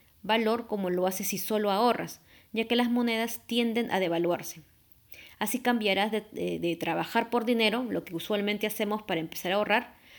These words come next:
a que tu dinero trabaje para ti, cuando generas ingresos residuales. Con esfuerzo y tiempo podrás alcanzar la tan ansiada libertad financiera.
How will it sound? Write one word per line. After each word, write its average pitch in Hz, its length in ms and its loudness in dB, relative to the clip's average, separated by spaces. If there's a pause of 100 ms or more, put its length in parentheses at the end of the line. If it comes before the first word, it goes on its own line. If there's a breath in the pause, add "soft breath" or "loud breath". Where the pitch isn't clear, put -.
(140)
a 247 140 -4
que 269 80 2
tu 269 120 2
dinero 233 380 2
trabaje 190 400 0
para 135 240 -4
ti, 165 240 -4 (300)
cuando 220 240 0
generas 214 420 -2
ingresos 190 480 -2
residuales. 139 640 -8 (1000 loud breath)
Con 208 120 0
esfuerzo 247 440 0
y 269 40 0
tiempo 254 440 0
podrás 185 300 -2
alcanzar 208 440 -2
la 190 200 0
tan 208 200 0
ansiada 214 460 0
libertad 170 400 -2
financiera. 190 640 -2